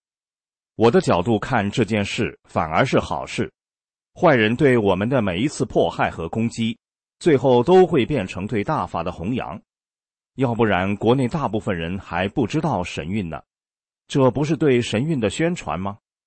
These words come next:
况且现在国内的老百姓，特别是年轻人群体觉醒速度很快，他们反而会去寻找神韵的资讯，独立思考和判断，也许离神韵艺术团回国的日子不远了。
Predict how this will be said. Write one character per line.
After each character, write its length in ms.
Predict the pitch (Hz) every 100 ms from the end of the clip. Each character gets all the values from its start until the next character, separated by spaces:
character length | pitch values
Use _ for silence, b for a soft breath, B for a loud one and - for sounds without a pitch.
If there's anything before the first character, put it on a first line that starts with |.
| _ _
况 240 | - 135 113
且 300 | 101 85 87
现 320 | - 123 107
在 320 | 143 110 92
国 240 | 87 107 151
内 120 | 135
的 120 | 98
老 160 | 92 117
百 160 | 80
姓， 280 | - 117 78 _ _
特 160 | - 131
别 100 | 120
是 200 | - 117
年 240 | 110 147
轻 260 | - 170 165
人 160 | 98
群 240 | 104 95 127
体 300 | - 82 78
觉 260 | 101 117
醒 240 | 131 85 87
速 180 | - 98
度 140 | 101
很 180 | 82 67
快， 280 | - 117 76 _ _ _ _ _ _
他 140 | - -
们 100 | 185
反 180 | 110
而 220 | 76 95 135
会 180 | 156 98
去 280 | - 107 95
寻 360 | - 110 170
找 240 | 120 71 76
神 260 | - 98
韵 160 | 160 113
的 100 | 78
资 220 | - 107
讯， 240 | 120 78 - _ _ _ _ -
独 120 | 120
立 160 | 160 107
思 240 | - 185
考 220 | - 76
和 160 | - 85
判 260 | - 117 71
断， 200 | 92 64 _ _ _ _ _ _
也 200 | 113 139
许 320 | 139 110 104 107
离 240 | 110 113
神 240 | - 113
韵 180 | 156 127
艺 140 | 151 120
术 160 | 113
团 300 | - 90 98
回 260 | - 104 151
国 180 | 92 104
的 120 | 120
日 180 | 151 87
子 140 | 101
不 180 | - 120
远 240 | 85 64
了。 220 | 64 82